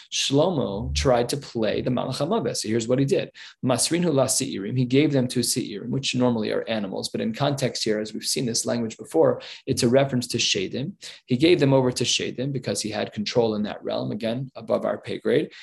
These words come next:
Shadrinu L'Mechoza de Luz, and he sent them to the city of Luz. The problem was as follows. Kimatu L'Mechoza de Luz, when they got close by, Shchivu, these two people ended up falling. Literally, they ended up dying. That's, they died. They got killed. Well, the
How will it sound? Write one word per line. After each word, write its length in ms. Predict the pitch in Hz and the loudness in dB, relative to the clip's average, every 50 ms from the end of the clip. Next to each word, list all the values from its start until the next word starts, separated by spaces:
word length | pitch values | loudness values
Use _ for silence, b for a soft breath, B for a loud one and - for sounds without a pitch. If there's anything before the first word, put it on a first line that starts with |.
| B B B - | B B B -4
Shadrinu 680 | - - 143 127 123 113 110 135 170 196 190 185 165 | 2 4 6 6 4 4 2 2 4 4 4 4 4
L'Mechoza 560 | 139 135 135 120 - - 160 180 175 151 151 | 4 4 2 2 2 2 2 2 4 2 4
de 80 | 139 131 | 4 4
Luz, 340 | 120 117 110 98 - - B B B B _ | 4 2 0 -2 -4 -8 B B B B _
and 120 | - 123 127 | -4 -2 -2
he 60 | 120 | -2
sent 260 | - - 170 180 175 | 0 -2 -2 -2 0
them 160 | 165 143 143 | -2 -2 0
to 100 | 139 139 | -2 -2
the 240 | 123 123 120 120 117 | 0 0 0 0 0
city 300 | 117 - 190 190 196 190 | 0 0 0 2 2 2
of 120 | 175 165 | 2 2
Luz. 360 | 170 185 180 165 - - b b b b _ _ - | 2 0 0 0 -4 -8 b b b b _ _ -14
The 60 | - | -10
problem 400 | - - 147 156 165 151 143 139 | -4 -2 0 2 2 2 2 2
was 160 | 131 127 120 | 2 2 2
as 160 | 117 120 - | 0 -2 -2
follows. 400 | - 113 110 113 107 - 120 - | -4 -4 -4 -2 -4 -4 -6 -8
Kimatu 560 | - - 135 123 123 131 147 175 208 - 180 147 | -4 0 0 2 4 4 4 4 2 2 2 0
L'Mechoza 500 | 131 123 120 - 120 117 110 113 113 117 | 0 0 0 0 -2 -2 -2 -2 -2 -4
de 80 | 113 | -2
Luz, 200 | 113 117 117 117 | -2 -4 -2 -2
when 100 | 120 117 | -2 -2
they 120 | 117 117 113 | -2 0 0
got 280 | 123 139 143 139 143 | 2 2 2 0 -2
close 300 | - - 143 139 135 - | -2 0 2 2 2 2
by, 360 | - 170 208 190 143 127 123 b b b b - | 0 0 2 2 2 2 0 b b b b -6
Shchivu, 560 | - - - - - 202 202 151 127 113 110 | -2 0 0 2 2 2 2 2 2 2 2
these 160 | 131 131 131 | 0 0 0
two 160 | - - 147 | 0 0 0
people 300 | 139 165 180 170 - 131 | 0 -2 -2 -2 -2 -2
ended 260 | - 143 143 135 127 131 | 0 0 0 2 2 2
up 180 | 123 120 - | 2 2 0
falling. 460 | - - 151 151 139 113 101 107 110 | -2 -2 0 0 0 -2 -6 -6 0
Literally, 360 | 117 143 139 127 110 104 107 104 | 2 2 2 2 0 -2 -4 -6
they 100 | 113 113 | -4 -4
ended 220 | 120 117 117 110 | -4 -4 -4 -4
up 160 | 113 - - - | -6 -6 -8 -2
dying. 400 | 117 123 139 143 143 127 98 107 | 0 2 2 2 2 0 -2 -2
That's, 260 | 110 104 - - - - | -4 -2 -4 -4 -6 -6
they 140 | - - - | -6 -6 -4
died. 300 | - 143 160 113 - - | -2 -2 -2 -2 -4 -4
They 80 | 107 | -6
got 220 | 107 110 104 110 - | -4 -4 -4 -2 0
killed. 320 | - 208 180 - - - - - - - - - - - | 0 0 0 -2 -6 -12 -16 -16 -16 -16 -18 -20 -8 -4
Well, 260 | - 104 - - _ _ B B B B B B B | -4 -4 -4 -6 _ _ B B B B B B B
the 100 | _ 110 | _ -12